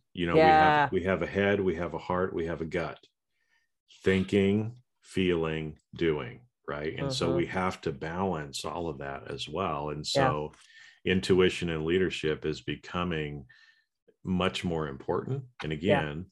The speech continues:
Speaker 1: there's certain work you have to do to create that internal power source. It's also the same as external power versus internal power,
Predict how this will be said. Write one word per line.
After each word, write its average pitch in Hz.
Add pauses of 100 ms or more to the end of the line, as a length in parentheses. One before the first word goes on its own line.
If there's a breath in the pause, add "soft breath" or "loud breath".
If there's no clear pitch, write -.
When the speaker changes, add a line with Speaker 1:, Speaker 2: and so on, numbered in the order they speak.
Speaker 1:
there's 78
certain 85
work 95
you 82
have 82
to -
do 71 (420)
to 82
create 78
that 76
internal 73
power 76
source. -
It's -
also 95
the 85
same 85
as 78 (100)
external 90
power 85
versus 78
internal 98
power, 101